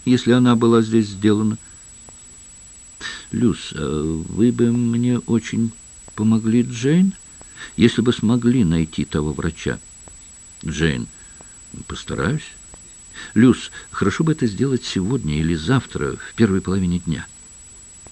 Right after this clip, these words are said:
Джейн, э, сегодня вряд ли. У нас сегодня какой-то банкет в клубе. Значит, никого не будет. Знаете, что делает англичанин, попав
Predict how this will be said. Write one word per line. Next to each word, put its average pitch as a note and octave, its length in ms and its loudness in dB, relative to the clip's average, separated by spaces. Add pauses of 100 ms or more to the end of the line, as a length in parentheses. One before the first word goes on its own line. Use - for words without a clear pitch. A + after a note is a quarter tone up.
(240)
Джейн, F2 420 2 (400)
э, C2+ 280 -10
сегодня A#2 380 0
вряд F2+ 300 0
ли. F#2+ 100 -6 (380)
У G2 100 4
нас A#2 220 6
сегодня A#2+ 600 4
какой-то A2+ 400 -2
банкет G#2 580 0
в - 120 -14
клубе. D2 460 -2 (760)
Значит, G2 540 0
никого A#2 320 4
не A2+ 100 2
будет. E2 300 -2 (1700)
Знаете, G#2+ 760 6
что - 300 2
делает G2+ 580 2
англичанин, G2+ 640 0
попав - 680 -2